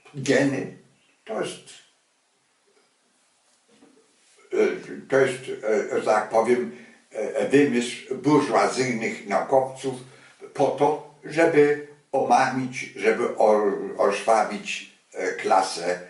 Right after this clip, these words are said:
robotniczą. No i tak, e, dostaliśmy się na tę antro-, antropologię, na tą, e,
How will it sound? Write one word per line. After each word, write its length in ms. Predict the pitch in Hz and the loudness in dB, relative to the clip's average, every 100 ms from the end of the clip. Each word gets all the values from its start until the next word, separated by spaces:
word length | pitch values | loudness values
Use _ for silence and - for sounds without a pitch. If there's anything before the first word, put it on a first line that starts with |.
| - _ | -20 _
robotniczą. 1000 | 92 90 95 98 - 117 104 - 107 - - - _ _ _ _ _ _ _ _ _ _ _ _ - 214 - - - | -6 -4 -2 0 -2 -4 -6 -4 -6 -8 -12 -20 _ _ _ _ _ _ _ _ _ _ _ _ -18 -18 -18 -20 -8
No 180 | 160 214 | 0 2
i 100 | 233 | 2
tak, 460 | 226 185 - - - - | 4 2 0 -10 -12 -10
e, 180 | 165 170 165 147 - - - - - - - | -4 2 4 4 2 -2 -4 -16 -20 -20 -20
dostaliśmy 680 | 139 143 - 135 147 131 131 | -6 -4 0 2 2 0 -2
się 140 | 131 | 0
na 140 | 123 - | 2 2
tę 260 | 117 107 | 2 2
antro-, 340 | - - 110 117 | 2 0 0 0
antropologię, 800 | 113 104 95 90 120 151 147 131 | 0 0 -4 0 4 4 4 4
na 160 | 110 | 4
tą, 380 | 95 95 92 92 - - _ _ | 2 0 -2 -4 -12 -20 _ _
e, 40 | - | -8